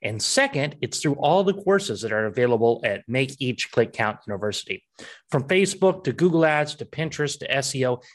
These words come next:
if you are looking to grow your business by either adding a new marketing channel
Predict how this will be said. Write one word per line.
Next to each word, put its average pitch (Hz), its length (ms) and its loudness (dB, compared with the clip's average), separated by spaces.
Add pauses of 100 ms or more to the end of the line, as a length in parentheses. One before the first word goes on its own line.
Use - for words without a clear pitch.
(100)
if 131 160 -2
you 208 200 8
are 226 40 8
looking 196 280 4
to 120 60 -2
grow 143 280 0
your 156 240 0
business 113 420 -2
by 120 140 -2
either 127 500 0
adding 180 380 0
a 185 80 -2
new 185 100 0
marketing 175 400 0
channel 170 420 -4